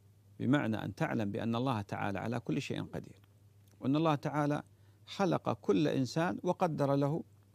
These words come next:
آه، رزق، قدر رزقه وأجله وشقي أو سعيد. هذا قدر الله سبحانه وتعالى، القدر ما يتغير، القدر لن يتغير أبدًا.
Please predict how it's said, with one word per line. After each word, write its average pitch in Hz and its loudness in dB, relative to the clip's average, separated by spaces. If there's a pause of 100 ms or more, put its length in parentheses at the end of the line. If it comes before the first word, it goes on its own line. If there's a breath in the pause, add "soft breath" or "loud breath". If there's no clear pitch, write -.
(720)
آه، - -6
رزق، - -2
قدر 143 0
رزقه 127 0
وأجله 117 -2
وشقي 180 -2
أو - -4
سعيد. - -10 (760)
هذا 190 0
قدر 127 0
الله 120 0
سبحانه 101 -10
وتعالى، - -14 (340 soft breath)
القدر 180 2
ما 135 4
يتغير، 131 0 (1700)
القدر 104 0
لن 170 2
يتغير 90 0
أبدًا. - -10